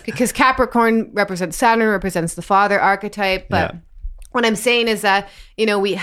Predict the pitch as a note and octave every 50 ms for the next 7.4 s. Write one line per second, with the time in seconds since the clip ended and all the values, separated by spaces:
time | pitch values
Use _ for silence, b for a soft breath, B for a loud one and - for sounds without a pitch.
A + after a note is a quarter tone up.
0 | G#3+ - G#3+ A3+ A3 - B3+ B3 - - A#3+ A3+ G#3+ A3 G#3+ G#3+ G3+ - F#3+ G#3
1 | G3+ G3+ G3 - F3+ G3 F#3 F3+ F#3 E3 F#3+ F3 F3 - F#3+ E3+ F3 F3+ F3+ F3
2 | D#3 - - - G3 F3+ F3+ E3+ E3+ E3+ E3+ - - - F3 E3 D#3 D#3+ E3+ F#3
3 | F3 E3+ F3 E3+ - G3 F#3+ F3 F3+ F#3+ - - F3+ F3+ F#3 F#3+ F#3+ F#3+ - G3
4 | F#3 F#3 F3+ F3 E3+ F#3+ F#3+ F3+ D3 D#3+ F#3 F#3 F#3 F3+ F3+ F3+ - - - F3+
5 | F3+ F3+ - F3 F3+ D3+ - G3 G3 G3+ F#3 E3+ D3 E3+ - - - E3+ E3 E3+
6 | E3+ F#3 F#3 F#3+ F#3+ F3 E3 F3+ F3 F#3 - - G3 F3+ - F#3 F3 F3+ F#3 G#3+
7 | B3+ G#3+ G#3 G3 F#3 F3+ F3+